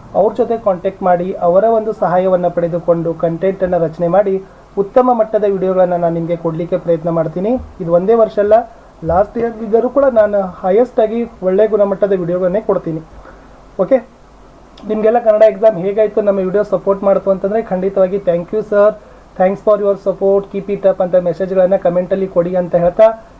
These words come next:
ಏಳನೇ ಸೆಟ್ನ ಪ್ರಶ್ನೆ ಪತ್ರಿಕೆ ನೋಡುವ. ದತ್ತು ಮಕ್ಕಳಿಗೆ ಹಕ್ಕಿಲ್ಲ ಎಂಬ ನೀತಿಯನ್ನ ಜಾರಿಗೆ ತಂದವರು ಲಾರ್ಡ್ ಡಾಲ್ ಹೌಸಿ.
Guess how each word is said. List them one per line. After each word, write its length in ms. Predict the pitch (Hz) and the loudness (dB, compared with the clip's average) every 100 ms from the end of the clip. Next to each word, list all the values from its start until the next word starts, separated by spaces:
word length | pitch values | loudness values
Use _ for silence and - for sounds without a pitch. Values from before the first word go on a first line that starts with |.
| - - | -20 -4
ಏಳನೇ 300 | 180 226 240 | 0 2 0
ಸೆಟ್ನ 320 | - 196 190 | -2 -2 -2
ಪ್ರಶ್ನೆ 340 | 185 160 - 180 | -2 -2 -2 -2
ಪತ್ರಿಕೆ 380 | 165 160 170 | -2 -2 -4
ನೋಡುವ. 300 | 220 170 147 - - - - - - - 202 | -2 -2 -2 -6 -18 -20 -20 -20 -20 -2 -2
ದತ್ತು 240 | 254 349 | 0 2
ಮಕ್ಕಳಿಗೆ 600 | 320 269 233 208 220 202 | 2 2 0 0 0 0
ಹಕ್ಕಿಲ್ಲ 520 | - 214 214 269 247 | -2 -4 -2 -2 0
ಎಂಬ 260 | 226 202 196 | 2 2 2
ನೀತಿಯನ್ನ 540 | 190 196 202 185 175 185 208 | 0 -4 0 0 2 4 2
ಜಾರಿಗೆ 480 | 175 175 196 196 | 2 0 0 0
ತಂದವರು 680 | 196 175 170 170 180 190 175 - | 0 0 2 2 2 0 -4 -8
ಲಾರ್ಡ್ 320 | 196 190 185 160 | 0 2 2 0
ಡಾಲ್ 260 | 156 185 | -2 -2
ಹೌಸಿ. 420 | - 247 233 170 | -2 -2 -2 -12